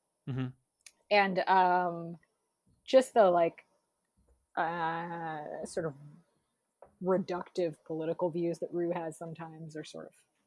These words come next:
Speaker 2: draining. Like, you can't vote every problem away. <laughs> You can't, you can't, like, manifest every problem away.
Speaker 1: Well, that's debatable.
Speaker 2: <laughs>
Speaker 1: Not the voting part. The voting part, I agree with you, but I think the manifesting actually,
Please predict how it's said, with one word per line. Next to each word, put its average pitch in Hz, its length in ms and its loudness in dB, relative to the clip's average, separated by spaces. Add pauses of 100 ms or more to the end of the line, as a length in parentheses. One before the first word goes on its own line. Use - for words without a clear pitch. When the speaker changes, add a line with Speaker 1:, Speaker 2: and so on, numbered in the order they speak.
(880)
Speaker 2:
draining. - 560 -10 (760)
Like, 220 220 4
you 254 60 0
can't 170 260 0
vote 175 240 4
every 170 220 0
problem 165 420 -2
away. 170 220 2
<laughs> - 60 -8 (640)
You 233 120 6
can't, - 300 6 (240)
you 233 120 6
can't, 247 240 6
like, 202 240 6
manifest 196 760 2
every 185 260 2
problem 175 440 -2
away. 165 440 -4 (1800)
Speaker 1:
Well, 214 440 0 (260)
that's 175 240 6
debatable. 170 580 8 (920)
Speaker 2:
<laughs> - 1120 -8
Speaker 1:
Not 190 140 8
the 196 80 12
voting 156 360 12
part. 98 280 2
The 117 80 2
voting 160 260 10
part, 147 160 8
I 131 60 8
agree 117 220 4
with 98 180 0
you, 92 80 -2
but 110 120 0
I 120 120 6
think 180 200 -2
the 226 100 0
manifesting 120 720 2
actually, 98 480 2